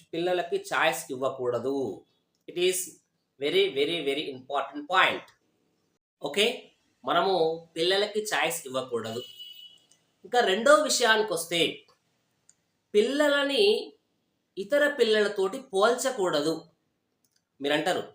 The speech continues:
"ఇవన్నీ మాకు తెలియదండి." ఎస్, మనకు తెలుసు, కానీ మనం ఆ క్రమంలో అప్పుడున్న పరిస్థితుల పట్ల, so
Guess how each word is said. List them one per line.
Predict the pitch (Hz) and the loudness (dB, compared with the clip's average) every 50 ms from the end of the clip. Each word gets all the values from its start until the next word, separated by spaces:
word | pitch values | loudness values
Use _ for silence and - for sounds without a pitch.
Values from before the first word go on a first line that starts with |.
| _ _ _ _ _ _ - | _ _ _ _ _ _ -8
"ఇవన్నీ | 123 127 131 143 160 | -6 -4 -2 -2 0
మాకు | 170 160 143 139 | 0 0 -2 -2
తెలియదండి." | - 131 131 135 139 139 131 127 120 120 123 - - _ _ _ _ _ _ _ _ _ _ _ _ _ _ _ _ _ - 156 | -2 -2 0 0 0 0 -2 -4 -4 -6 -8 -12 -14 _ _ _ _ _ _ _ _ _ _ _ _ _ _ _ _ _ -8 -6
ఎస్, | 165 - - - 151 | -6 -4 -4 -2 -2
మనకు | 151 156 151 - | -2 -2 -4 -4
తెలుసు, | - 185 233 254 - 233 190 - - - - _ - | -4 -2 0 0 0 0 0 -2 -4 -8 -18 _ -6
కానీ | 135 139 151 185 202 185 156 147 151 156 175 190 185 - _ _ _ _ _ _ _ - | -2 -2 0 0 0 0 0 0 -2 -2 -2 -4 -6 -10 _ _ _ _ _ _ _ -6
మనం | 165 175 185 | -4 -4 -4
ఆ | - 160 165 170 170 - - - | -2 -2 -2 -4 -4 -6 -10 -8
క్రమంలో | 175 190 196 247 269 269 269 254 214 196 | -6 -4 -2 -2 -2 0 2 2 2 2
అప్పుడున్న | - 175 - - 185 214 226 | 2 -2 -4 -6 -4 -4 -4
పరిస్థితుల | - - 196 196 240 - - 269 262 254 | -2 -2 -2 -2 -2 -2 0 0 0 2
పట్ల, | 254 190 185 - 208 202 190 170 165 165 180 196 - - _ _ _ _ _ _ _ _ - - | 0 -2 -4 -2 -2 -2 0 2 2 2 0 -2 -4 -8 _ _ _ _ _ _ _ _ -8 -2
so | 233 | 0